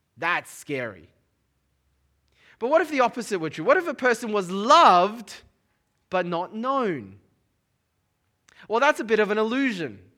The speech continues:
You can't really love someone you don't know. And it also leads to a different kind of fear, because what if they really did know me? Then, you know, they probably wouldn't love me, 'cause what they love isn't really a picture of me. That's just as terrifying in a different way.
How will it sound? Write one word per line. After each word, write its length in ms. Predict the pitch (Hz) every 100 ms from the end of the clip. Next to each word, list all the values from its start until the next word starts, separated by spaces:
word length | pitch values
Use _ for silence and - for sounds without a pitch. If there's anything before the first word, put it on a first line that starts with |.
| _ _ _ _ -
You 100 | 214
can't 180 | 311
really 220 | 269 247 214
love 320 | 202 254 247
someone 320 | 220 196 185
you 80 | 180
don't 440 | 139 202 220 214
know. 560 | 170 214 247 147 113 135 - _ -
And 180 | 214 240
it 120 | 233
also 500 | 277 415 - 220 190
leads 260 | 185 254 233
to 60 |
a 20 | 233
different 300 | 285 427 254
kind 200 | 196 165
of 80 |
fear, 260 | - 175 151
because 260 | 151 196 175
what 140 | 269
if 80 | 269
they 140 | 185
really 340 | 123 151 226 175
did 180 | 196
know 160 | 190 131
me? 220 | 107 98 -
Then, 260 | 131 123 - _ _ _ _ _ -
you 100 | 165
know, 220 | 226 302 _ _ _
they 100 | 143
probably 400 | 139 202 202 175
wouldn't 280 | 156 185 175
love 180 | 139 113
me, 100 | 113
'cause 160 | 147
what 140 | 139 175
they 100 | 160
love 220 | 180 170
isn't 220 | 160 156
really 220 | 160 151
a 40 | 139
picture 280 | 175 - 151
of 60 |
me. 220 | 165 190 - _ _
That's 300 | 226 294 -
just 200 | - 180
as 120 | 165 147
terrifying 520 | 160 135 131 127 135
in 60 | 139
a 80 |
different 320 | 135 143 151 175
way. 300 | 220 117